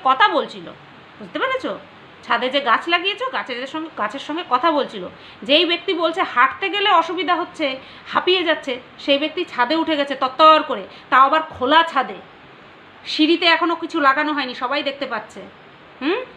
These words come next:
খোলা ছাদে তত্তর করে উঠে গিয়ে, তত্তর করে হোক আর যেভাবে হোক, ধীর গতিতে হোক, ছাদে উঠেছে, জল দিচ্ছে। হাতটাকে এরকম করে রেখেছিল যখন বসা ছিল,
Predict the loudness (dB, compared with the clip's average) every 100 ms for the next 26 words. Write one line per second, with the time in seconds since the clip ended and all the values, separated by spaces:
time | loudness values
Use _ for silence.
0 | -4 2 2 2 -4 -4 -4 -2 -4 -2
1 | -6 -6 -4 -2 2 2 2 -2 -14 -4
2 | -4 2 0 0 -2 0 2 0 -2 -14
3 | -18 -6 -2 0 2 2 0 -2 -2 -2
4 | -6 -6 -10 -10 -10 -4 -2 0 0 -2
5 | -4 -12 -18 -20 -20 -20 -14 2 4 6
6 | 2 -4 -10 -12 -14 -20 -6 -2 -2 0
7 | 0 2 2 2 0 -2 -2 0 0 -2
8 | -4 -6 -4 -4 -2 -2 -2 -2 -4 -6